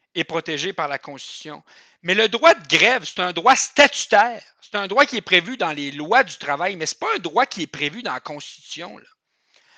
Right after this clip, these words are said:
Alors, mais ils ont étendu ça jusque-là, ce qui fait en sorte que les gouvernements, maintenant, oh,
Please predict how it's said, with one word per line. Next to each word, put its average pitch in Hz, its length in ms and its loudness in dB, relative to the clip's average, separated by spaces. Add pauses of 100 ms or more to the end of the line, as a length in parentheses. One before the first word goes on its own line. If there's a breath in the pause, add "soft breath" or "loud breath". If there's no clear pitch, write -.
(120)
Alors, 214 540 6 (100)
mais 175 120 -4
ils 208 80 -2
ont 233 80 0
étendu 240 340 2
ça 320 280 -6
jusque-là, 233 480 -6
ce - 100 -12
qui - 80 -18
fait - 100 -4
en 226 120 2
sorte - 260 -10
que 220 60 -4
les 190 160 -6
gouvernements, 202 480 -2
maintenant, 202 480 -6
oh, 233 180 -2